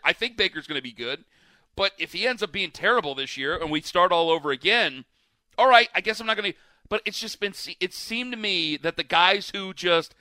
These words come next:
have this huge celebration, it's like,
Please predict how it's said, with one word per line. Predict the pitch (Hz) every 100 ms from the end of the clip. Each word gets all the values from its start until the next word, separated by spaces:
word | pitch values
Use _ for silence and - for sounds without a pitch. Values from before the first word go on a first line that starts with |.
| _ _ _
have | 175 190 156
this | 180 -
huge | - - 320 359 320 294 269 247 - -
celebration, | - 233 220 202 196 170 151
it's | 147
like, | 131